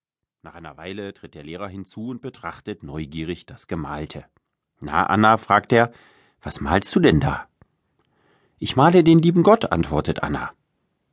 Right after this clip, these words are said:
„Aber Anna“, widerspricht der Lehrer, „der liebe Gott, den kann man doch gar nicht malen. Da weiß doch niemand, wie er aussieht.“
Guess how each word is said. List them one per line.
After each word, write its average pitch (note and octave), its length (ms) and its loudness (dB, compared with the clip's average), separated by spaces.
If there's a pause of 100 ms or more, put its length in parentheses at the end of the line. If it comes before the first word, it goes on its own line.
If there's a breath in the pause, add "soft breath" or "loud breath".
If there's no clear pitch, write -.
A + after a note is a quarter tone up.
(140)
„Aber C#2 380 -6
Anna“, F2+ 440 2
widerspricht D#2+ 540 0
der D2 140 0
Lehrer, D#2+ 320 2
„der D2+ 120 2
liebe F2+ 280 2
Gott, A#2+ 280 2 (300 loud breath)
den G#2+ 100 4
kann G3 180 4
man G#3 180 6
doch B2+ 140 2
gar F#2+ 160 4
nicht F#2 180 0
malen. F2 360 4 (260 loud breath)
Da D3 120 2
weiß G3 220 2
doch C#3+ 140 2
niemand, F3 380 4
wie D3 100 6
er D3 120 4
aussieht.“ G#3 540 -2